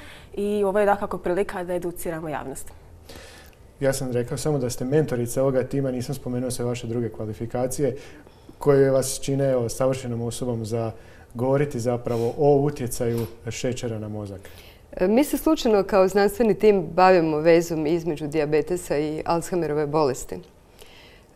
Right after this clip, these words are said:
Speaker 3: Ne znam koliko je u javnosti poznato, ali jedna od deset osoba odraslih u pravilu ima manifestan dijabetes tipa dva. Naravno, to nije, e, toliko mala brojka, to je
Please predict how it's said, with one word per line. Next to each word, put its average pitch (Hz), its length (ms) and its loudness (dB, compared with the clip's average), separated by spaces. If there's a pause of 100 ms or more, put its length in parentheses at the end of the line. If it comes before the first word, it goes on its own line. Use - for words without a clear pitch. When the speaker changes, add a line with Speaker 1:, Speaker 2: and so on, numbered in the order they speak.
(460)
Speaker 3:
Ne 214 200 6
znam 214 160 4
koliko 202 320 8
je 214 80 10
u 190 60 10
javnosti 190 460 6
poznato, 196 500 4
ali 180 340 6
jedna 208 420 6
od 233 80 6
deset 180 560 4
osoba 151 460 0
odraslih 160 680 0 (120)
u 165 80 -6
pravilu 190 440 6
ima 165 420 2 (180)
manifestan 170 760 0
dijabetes 147 500 0
tipa 151 280 -4
dva. 135 300 -4 (720)
Naravno, 214 340 6
to 214 200 4
nije, 214 320 8 (420)
e, 160 240 0 (520)
toliko 180 340 4
mala 175 300 8
brojka, 151 440 2
to - 120 -2
je 160 220 2